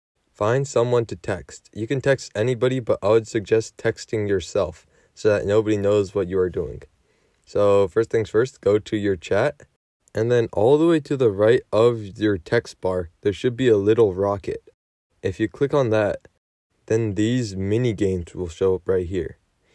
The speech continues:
You're going to want to scroll down until you see birthdays. As you can see, it's right here. And once you find it, you can just open it. Once you open it, it'll load for a bit, and then it will show all the upcoming birthdays,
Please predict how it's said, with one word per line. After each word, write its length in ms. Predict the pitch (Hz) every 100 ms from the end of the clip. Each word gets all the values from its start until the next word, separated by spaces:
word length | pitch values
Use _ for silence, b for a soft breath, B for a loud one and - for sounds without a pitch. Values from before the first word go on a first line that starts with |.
| _ _ _
You're 140 | 113 123
going 240 | 147 165
to 80 | 131
want 220 | 131 131
to 80 | 113
scroll 440 | - - 107 127
down 280 | 117 113 123
until 300 | 101 98 107
you 160 | 107 107 -
see 220 | 101 85 _ _ - 101
birthdays. 800 | 104 98 87 _ 87 - - - _ _ -
As 160 | 101 101
you 60 |
can 120 | 98
see, 160 | 87 104
it's 180 | 92 -
right 200 | 95 85
here. 320 | 98 120 147 _ _ _ _ _ _ -
And 260 | 101 101
once 200 | 104 131
you 100 | 131
find 320 | - 98 120
it, 180 | 147 - _ -
you 100 | 107
can 140 | 110
just 180 | 104 - -
open 320 | 104 - 82
it. 140 | - - _ _ _ _ _ _ _ _ _ _ _
Once 220 | - 135 147
you 140 | 135
open 300 | 110 117 101
it, 180 | 95 92 -
it'll 300 | 104 101 98
load 240 | 117 120
for 180 | - 95
a 60 | 87
bit, 280 | 98 92 - -
and 160 | 104
then 180 | 107 104 110
it 60 |
will 140 | 110 107
show 340 | - 123 -
all 300 | - 98 117
the 220 | 127 123 -
upcoming 540 | 104 - - 113 110
birthdays, 680 | 87 104 104 - 107 123 -